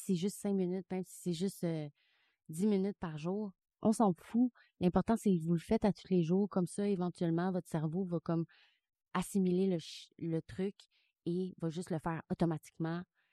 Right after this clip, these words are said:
Et ça va être juste, vous y penserez plus. Donc, c'est très important.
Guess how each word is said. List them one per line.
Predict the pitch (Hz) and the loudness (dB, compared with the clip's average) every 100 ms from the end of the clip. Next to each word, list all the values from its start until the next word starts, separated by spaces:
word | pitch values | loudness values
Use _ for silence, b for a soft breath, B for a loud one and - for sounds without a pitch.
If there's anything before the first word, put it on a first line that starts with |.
| _ - | _ -2
Et | 180 | -2
ça | 156 | 0
va | 151 | 0
être | 160 | -2
juste, | - 175 - - _ _ _ _ _ _ _ _ _ _ _ _ _ _ _ _ _ _ _ _ _ _ _ - | -2 -2 -4 -20 _ _ _ _ _ _ _ _ _ _ _ _ _ _ _ _ _ _ _ _ _ _ _ -8
vous | 175 185 | 2 2
y | 175 | 4
penserez | 196 190 - 175 - | 4 4 4 -2 -2
plus. | 151 - _ _ b b b b - | -12 -12 _ _ b b b b -8
Donc, | 156 165 180 - _ _ | -4 -2 -4 -12 _ _
c'est | - 156 | -10 -4
très | 170 156 | 0 2
important. | 151 147 - 170 | 2 0 0 -2